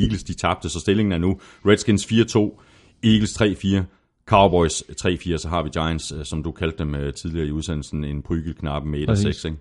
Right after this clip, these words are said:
Speaker 1: Så det var en, en super vigtig sejr for, for Redskins. Det kan, det kan nærmest ikke overvurderes.
Speaker 2: Nej, men det kan det ikke, fordi de, altså lige nu, der, der ligger de og fører divisionen, og, øh, de er sådan set,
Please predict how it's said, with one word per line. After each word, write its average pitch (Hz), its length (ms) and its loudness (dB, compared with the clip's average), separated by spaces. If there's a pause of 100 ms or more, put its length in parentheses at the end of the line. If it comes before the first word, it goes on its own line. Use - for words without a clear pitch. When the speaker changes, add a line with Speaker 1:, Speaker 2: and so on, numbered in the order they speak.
(460)
Speaker 1:
Så 104 120 4
det 101 100 6
var 101 100 8
en, - 100 2
en 85 180 0
super 82 260 0
vigtig 78 260 -4
sejr 76 260 -2
for, 73 200 -8
for 76 200 -4
Redskins. 73 280 -6
Det 78 140 -8
kan, 76 300 -4
det 80 100 -6
kan 82 80 -2
nærmest 82 220 -4
ikke 82 120 -6
overvurderes. 71 480 -4
Speaker 2:
Nej, 175 180 6
men 247 80 4
det 185 120 4
kan 226 140 6
det 240 60 6
ikke, 214 160 4
fordi 135 220 6
de, 156 260 2
altså 139 140 8
lige 170 160 8
nu, 220 120 8
der, 190 400 6
der 175 120 8
ligger 190 220 8
de 147 100 6
og 139 60 6
fører 185 200 10
divisionen, 147 560 8 (480)
og, 123 500 10
øh, 117 360 8 (800)
de 156 80 8
er 147 60 8
sådan 208 160 4
set, 220 180 4